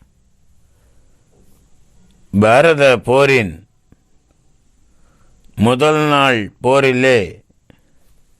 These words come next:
இந்த பாண்டவர்கள் அணியை சேர்ந்தவர்கள் நற்புகழை பெற்றார்கள். பாரத யுத்தத்தின் முதல் நாள் போர் முடிவிற்கு வந்தது.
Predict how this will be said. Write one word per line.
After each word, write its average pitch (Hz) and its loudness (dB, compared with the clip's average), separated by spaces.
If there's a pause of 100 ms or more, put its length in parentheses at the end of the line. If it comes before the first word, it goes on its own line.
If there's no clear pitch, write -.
(920)
இந்த 139 0
பாண்டவர்கள் 135 0 (140)
அணியை 131 -2
சேர்ந்தவர்கள் 120 -2 (1600)
நற்புகழை 147 2
பெற்றார்கள். 123 0 (3500)
பாரத 135 2
யுத்தத்தின் 123 -4
முதல் 127 -2
நாள் 123 0
போர் 131 -2
முடிவிற்கு 123 -4
வந்தது. 113 -2